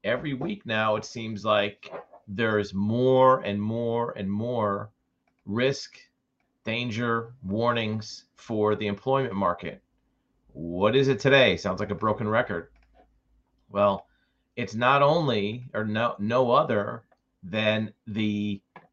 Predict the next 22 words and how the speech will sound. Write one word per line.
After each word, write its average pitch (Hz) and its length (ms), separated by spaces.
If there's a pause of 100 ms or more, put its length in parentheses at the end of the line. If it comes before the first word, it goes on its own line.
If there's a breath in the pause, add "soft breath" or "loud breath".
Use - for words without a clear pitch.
inventor 120 720
of - 180
Chat 135 480
G 123 360
P 131 180
T. 123 420 (500)
This 113 80
is 120 60
the 120 60
person 123 340
who 123 120
invented 107 720 (600)
the 110 100
most 104 680 (320)
well-known 117 1120
A 117 320
I 107 600 (180)
platform. 101 840 (540)
What 120 140
does 113 100
he 143 120
say? 90 440